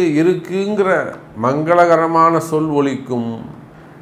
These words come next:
இல்லை என்ற நிலை மாறி, இருக்குங்கிற சொல் வீட்டுல ஒலிக்கும். அப்போ வருமானம், வேலை வாய்ப்பு,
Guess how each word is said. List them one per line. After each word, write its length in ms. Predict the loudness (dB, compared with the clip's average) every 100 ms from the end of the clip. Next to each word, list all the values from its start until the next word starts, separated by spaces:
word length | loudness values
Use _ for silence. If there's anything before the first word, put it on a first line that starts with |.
| -12
இல்லை 640 | -2 0 2 6 8 8 6
என்ற 300 | 4 4 2
நிலை 340 | 2 2 2
மாறி, 600 | 2 4 4 2 0 0
இருக்குங்கிற 800 | 2 2 0 0 2 2 4 2
சொல் 340 | 2 0 2 2
வீட்டுல 520 | 2 0 -2 0 2
ஒலிக்கும். 800 | 2 0 -4 -6 -4 -4 -6 -10 -18 -20 -20 -20 -20 -20 -20 -20 -20 -20 -20 -20 -20 -20 -20 -4
அப்போ 540 | -2 2 4 4 2 -8 -20 -20 -20 -20 0
வருமானம், 960 | 4 4 4 4 4 2 2 2 -2 -10 -18 -20 -20 -20 -20 -20 -20 -20 -20 -8
வேலை 420 | 0 4 4 2 2
வாய்ப்பு, 840 | 4 4 2 -4 -2 0 0